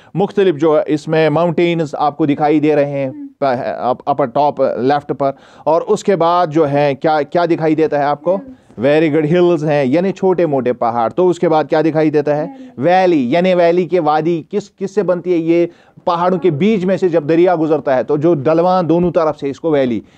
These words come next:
Speaker 1: इसमें यू शेप्ड भी होती है, वी शेप्ड वैली भी होती है। और उसके बाद आप डे-, डेजर्ट को देख रहे हैं, उसके बाद आप किसको देख रहे हैं? शाबाश,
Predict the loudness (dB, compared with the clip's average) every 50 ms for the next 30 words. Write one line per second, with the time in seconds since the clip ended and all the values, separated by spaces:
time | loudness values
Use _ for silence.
0 | _ _ -14 -8 -4 -2 -2 -2 0 2 2 2 2 2 0 0 0 0 -2 -4
1 | -2 -2 -4 -4 -4 -4 -6 -6 -4 -4 -2 -2 -2 -2 -2 -2 -2 -2 0 0
2 | 0 0 0 -2 0 0 0 0 -2 -4 -4 -8 -10 -10 -12 _ -20 -10 -4 -2
3 | 0 0 0 0 0 0 0 0 0 0 0 0 0 -2 0 0 2 2 2 2
4 | 0 0 0 2 2 0 0 0 0 0 2 2 0 0 0 -2 -2 -2 -2 -4
5 | -6 -8 -14 -20 -8 -4 -4 -2 0 0 0 2 2 2 2 0 0 0 0 -2
6 | -2 0 0 2 2 2 2 0 0 -2 -2 -2 -2 0 0 0 -2 -4 -6 -10